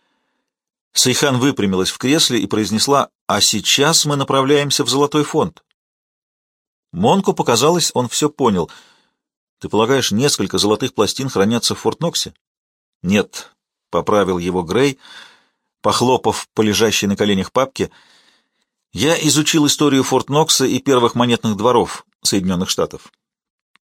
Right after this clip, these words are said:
Известно ли вам, что самый первый монетный двор в Филадельфии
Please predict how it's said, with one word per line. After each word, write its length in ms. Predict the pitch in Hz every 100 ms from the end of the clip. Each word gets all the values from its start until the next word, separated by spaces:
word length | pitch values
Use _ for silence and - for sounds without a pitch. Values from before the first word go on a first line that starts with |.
| _ _ _ _
Известно 380 | 110 110 196 202
ли 80 | 165
вам, 160 | 117
что 120 | - 110
самый 280 | 143 135
первый 360 | 131 220 185 113
монетный 380 | 107 98 - 107
двор 260 | 104 92
в 60 | 78
Филадельфии 600 | 110 117 104 78 - 69